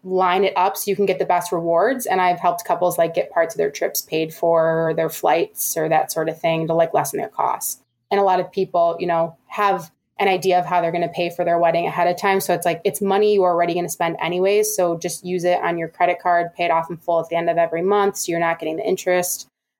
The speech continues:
but rack up points and then pay for your honeymoon, basically.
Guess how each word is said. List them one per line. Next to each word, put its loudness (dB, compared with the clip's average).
but 0
rack 2
up -2
points 0
and -4
then -4
pay -4
for -2
your 0
honeymoon, -4
basically. -6